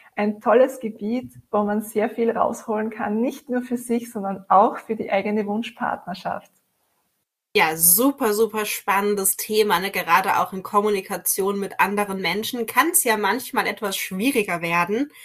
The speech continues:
Speaker 2: Aber sag mal, warum ist denn die Kommunikation überhaupt ein so wichtiges Thema?
Speaker 1: Ja, ich denke, das ist auch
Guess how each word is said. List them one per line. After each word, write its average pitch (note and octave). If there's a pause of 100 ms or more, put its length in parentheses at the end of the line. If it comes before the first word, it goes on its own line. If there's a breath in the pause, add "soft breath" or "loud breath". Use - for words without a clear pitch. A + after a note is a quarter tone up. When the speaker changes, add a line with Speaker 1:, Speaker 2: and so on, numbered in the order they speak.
(440 loud breath)
Speaker 2:
Aber A3+
sag A3+
mal, B3
warum E4
ist D4
denn D4
die C4
Kommunikation A#3
überhaupt G#3
ein F3
so E3+
wichtiges -
Thema? D3+ (1160 loud breath)
Speaker 1:
Ja, G#3+
ich A3+
denke, A3+
das A#3+
ist A3+
auch A3+